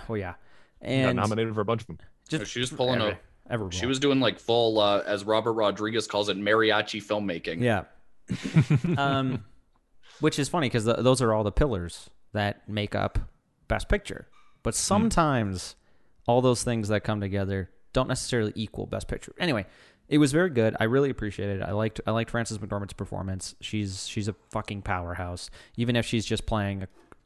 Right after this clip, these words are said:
Speaker 1: what I assume is just her. <laughs>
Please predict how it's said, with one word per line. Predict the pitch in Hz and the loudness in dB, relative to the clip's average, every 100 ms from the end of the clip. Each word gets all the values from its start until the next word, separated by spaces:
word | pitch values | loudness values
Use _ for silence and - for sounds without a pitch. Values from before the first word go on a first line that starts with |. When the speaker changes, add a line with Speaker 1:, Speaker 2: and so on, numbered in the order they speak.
| _ _ _ | _ _ _
Speaker 1:
what | 117 120 | 0 2
I | 113 | 4
assume | 107 - 226 190 | 2 0 -2 -2
is | 95 | -2
just | 110 104 | -2 -4
her. | - - 143 135 92 - - | -8 -8 -4 -2 -2 -6 -16
<laughs> | - | -8